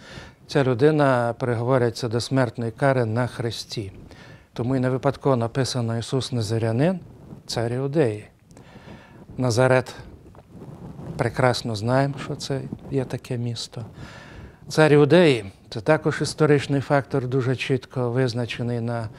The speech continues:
протязі всієї, м, старозавітної історії, як ми знаємо, були відомі царі. Так,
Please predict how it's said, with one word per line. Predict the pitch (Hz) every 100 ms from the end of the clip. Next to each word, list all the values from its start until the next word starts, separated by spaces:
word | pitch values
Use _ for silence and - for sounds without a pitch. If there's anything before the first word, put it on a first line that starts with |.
| - - -
протязі | 131 123 123 107 117
всієї, | - 135 123 120 113 110
м, | 107 113 117
старозавітної | - 127 120 110 117 117 - 113
історії, | 104 - 151 143
як | 127 123
ми | 113
знаємо, | 107 117 107
були | 120 104
відомі | 104 107 147 135 - - - -
царі. | - 123 127 120
Так, | 123 113 -